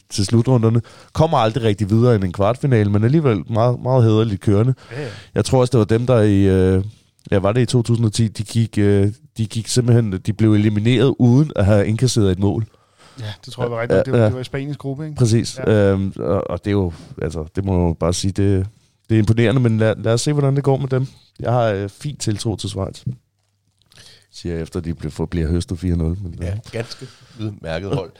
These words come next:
Speaker 1: <laughs>
Speaker 3: Lad os kigge lidt på, øh, al den gossip, som ligger uden for fodboldbanen ved den her V M-slutrunde. Øh, man kan så diskutere, hvor meget uden for fodboldbanen det er at diskutere Mbappé relativt til Messi og Ronaldo i en V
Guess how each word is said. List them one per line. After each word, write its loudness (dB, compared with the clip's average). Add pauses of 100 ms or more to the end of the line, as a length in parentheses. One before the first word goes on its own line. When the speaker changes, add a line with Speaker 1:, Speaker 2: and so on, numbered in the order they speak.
(220)
Speaker 1:
<laughs> -2
Speaker 3:
Lad 0
os -6
kigge -8
lidt -4
på, 0
øh, -2
al -6
den -4
gossip, -6
som -8
ligger -6 (580)
uden 0
for -10
fodboldbanen -6 (100)
ved -14
den -8
her -2
V -6
M-slutrunde. -8 (220)
Øh, -4 (960)
man -6
kan -8
så -2
diskutere, -4
hvor -4
meget 0
uden -4
for -10
fodboldbanen -8
det -6
er -4
at -6
diskutere -8
Mbappé -10
relativt -10
til -8 (160)
Messi -8
og -12
Ronaldo -8
i -6
en -10
V -8